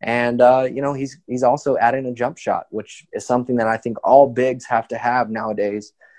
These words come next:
if you look at the N B A. But that, that's a kid for your listeners, Tyler, that I promise you in a, in a few years, if you're listening to this, just remember the name Damian Collins.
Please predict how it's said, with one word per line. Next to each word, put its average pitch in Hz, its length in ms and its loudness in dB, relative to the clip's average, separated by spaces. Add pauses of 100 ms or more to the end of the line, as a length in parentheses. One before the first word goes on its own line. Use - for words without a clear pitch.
(120)
if 113 120 0
you 123 120 -2
look 123 180 2
at 107 60 -10
the 113 140 -8
N 113 120 -6
B 107 80 -2
A. 107 160 2
But 101 160 -6
that, 139 220 6
that's 151 240 4
a 165 80 -4
kid 156 320 0
for 151 100 -8
your 139 100 -2
listeners, 135 440 -6
Tyler, 123 400 -4
that 113 220 -10 (520)
I 113 80 -6
promise 151 480 -4
you 139 140 -2
in 123 80 -6
a, 120 160 -14
in 123 100 -10
a 117 60 -10
few 151 200 -2
years, 131 440 0
if 117 100 -18
you're 113 80 -4
listening 120 400 -4
to 104 60 -4
this, 107 260 -2
just 107 220 -10
remember 123 280 0
the 127 60 2
name 120 240 -2
Damian 110 320 -2
Collins. 104 520 -4